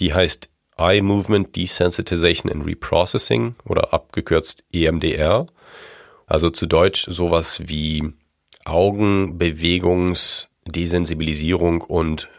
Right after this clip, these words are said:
Reprozessieren. Und diese Therapie involviert eben die systematischen Augenbewegungen von links nach rechts. Das wird auch Sarkaden genannt. Das sind diese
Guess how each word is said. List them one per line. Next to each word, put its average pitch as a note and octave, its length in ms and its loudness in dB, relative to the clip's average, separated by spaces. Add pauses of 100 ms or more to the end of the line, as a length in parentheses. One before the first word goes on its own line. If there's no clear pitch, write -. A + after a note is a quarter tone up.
(140)
Reprozessieren. G#2 960 0 (1300)
Und E2 320 -6
diese F#2+ 400 -6
Therapie F#2 760 -2 (500)
involviert F#2 640 2
eben E2+ 440 0
die E2 200 -6
systematischen E2+ 920 0
Augenbewegungen D2 1000 -2
von D#2+ 220 -2
links D#2+ 380 -4
nach D#2 220 0
rechts. - 480 -4 (580)
Das - 240 -4
wird F2+ 100 -2
auch F2 380 0
Sarkaden F2 720 0
genannt. A2 640 -2 (460)
Das - 180 -6
sind F2+ 120 -6
diese E2+ 300 2